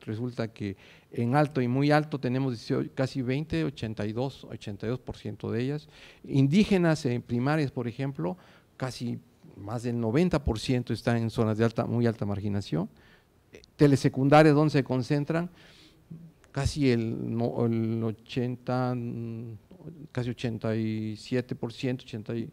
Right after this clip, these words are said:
no, ochenta y siete por ciento en condiciones de alta y muy alta marginación. Eh, y bueno, ¿y qué resulta? Pues resulta que ahí es donde tenemos los déficits más grandes, medidos, eh, por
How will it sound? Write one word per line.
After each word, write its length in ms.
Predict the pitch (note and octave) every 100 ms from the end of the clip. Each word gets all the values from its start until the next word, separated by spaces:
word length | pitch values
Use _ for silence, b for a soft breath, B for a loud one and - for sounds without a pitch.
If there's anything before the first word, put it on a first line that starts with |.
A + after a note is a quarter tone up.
| -
no, 140 | D#3
ochenta 260 | E4+ G3+ -
y 40 |
siete 140 | A#2 C#3
por 100 | C3
ciento 220 | C#3 C#3
en 80 | A#2+
condiciones 340 | A#2+ A2 C3
de 100 | B2 B2
alta 240 | - - B2+
y 40 |
muy 120 | A#2 A#2+
alta 180 | -
marginación. 580 | G#2 - - - - - B B B B B B B B B _ _
Eh, 420 | D3+ C#3 C#3+ - - _ _ _ _ -
y 80 |
bueno, 340 | E3 A3+ D#3+ F3+ - -
¿y 120 | C3+
qué 240 | - F3+
resulta? 440 | F#3 D#3 G#3+ G#3 A#2
Pues 120 | G2
resulta 380 | G2 B2 B2 D3+
que 160 | D3+ C3+
ahí 300 | C3 C#3+ E3+
es 80 |
donde 260 | C#3 B2+ A#2+
tenemos 420 | A#2 A2+ B2 D3
los 140 | B2 G#2
déficits 340 | A2+ A#2+ A2+
más 140 | A2
grandes, 440 | G#2 A2+ A#2 F#2 F#2
medidos, 580 | G2 G2 G#2+ A2 G2+ G2
eh, 80 |
por 320 | G2+ - F#2+